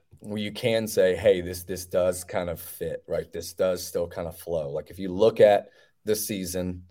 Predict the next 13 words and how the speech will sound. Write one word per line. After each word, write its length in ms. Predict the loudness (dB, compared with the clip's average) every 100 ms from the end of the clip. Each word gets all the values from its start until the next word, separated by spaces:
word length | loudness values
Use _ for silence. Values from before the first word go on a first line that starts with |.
| _ _ _ -4
look 160 | -4
at 60 | 0
the 140 | 4
Open, 420 | 6 6 0 -6 -10 _ _ _ _ _ _ -4
right? 260 | -2 -2
We 100 | -2
had 100 | -2
the 80 | -2
repeat 380 | -4 -4 -6 -6
of 80 | -4
fourteen 380 | -4 -2 -6
point 260 | -6 -8 -8
four 460 | -6 0 0 0